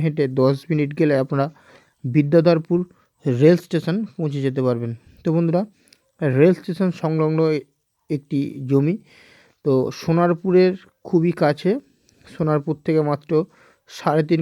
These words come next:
কিলোমিটার দূরত্বে আপনারা এই জমিটি পাবেন বিদ্যাধরপুর রেল স্টেশনের গায়ে। তো বন্ধুরা, জমিটি নিতে গেলে আপনাদের কোনো ব্রোকারেজ চার্জ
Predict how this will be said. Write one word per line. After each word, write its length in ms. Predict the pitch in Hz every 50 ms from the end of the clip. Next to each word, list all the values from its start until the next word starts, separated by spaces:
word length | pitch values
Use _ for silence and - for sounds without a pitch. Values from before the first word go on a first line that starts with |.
| 165 156
কিলোমিটার 400 | 156 160 160 160 160 160 165 151 147 143
দূরত্বে 380 | 151 147 160 151 - _ - 165 156 143
আপনারা 200 | 131 139 135 139 135 131
এই 60 | 139 135 143
জমিটি 300 | 147 143 143 139 151 147 151
পাবেন 220 | 139 139 165 202 226 - _ _ _ _ - - - - _ _ _ _ - 139
বিদ্যাধরপুর 560 | 135 139 135 147 147 143 143 139 139 - 156 151 143 135
রেল 120 | 147 147 139
স্টেশনের 380 | - - 143 139 143 143 139 131 110 120
গায়ে। 200 | 123 135 165 220 233 _ _ _ _ _ _ _ _ _ _ _
তো 60 | - 165 160
বন্ধুরা, 260 | 165 165 165 165 180 226 233 180 160
জমিটি 260 | 160 151 151 147 151 151
নিতে 160 | 151 143 147 156 151
গেলে 120 | 156 165 160
আপনাদের 240 | 147 147 139 135 139 135
কোনো 120 | 135 139 131 131
ব্রোকারেজ 340 | 139 131 156 147 147 139 - -
চার্জ 180 | 147 139 135